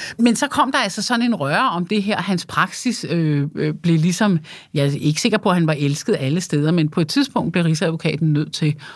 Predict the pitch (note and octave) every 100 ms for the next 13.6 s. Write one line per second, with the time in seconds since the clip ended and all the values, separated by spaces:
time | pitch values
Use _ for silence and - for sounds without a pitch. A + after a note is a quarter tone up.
0 | - D#3+ - C3+ D#3 - C#3 C3+ C3 A#2+
1 | C3 C#3+ D#3 C#3+ F3 C3+ C3+ C3 D#3 D3
2 | C#3 B2+ C3 B2+ B2+ - C#3+ - D#3 -
3 | - - - - - F3 - A3 G3 G3
4 | G3+ E3 D3 D#3 - E3 - F3 D#3 -
5 | B2 - E3 F3+ F#3+ - - - - -
6 | C#3+ - G#3 E3+ - E3+ D3+ D#3 F3+ F3+
7 | D#3 D#3 D#3 F3 - F3 E3+ D#3 G3 -
8 | C3+ D3+ - F3+ D#3 B2+ E3+ A3 A3+ -
9 | _ _ _ - - - - - F#3+ F3
10 | B3 B3+ C4+ B3+ G3+ G#3+ A#3 A#3 F3 -
11 | F3+ F3+ A#3 - - E3+ E3 E3 E3 E3+
12 | A#3 - D#3 D#3 F3 A#3+ - A3+ - A#3
13 | E3 E3+ - D#3 D3 C3+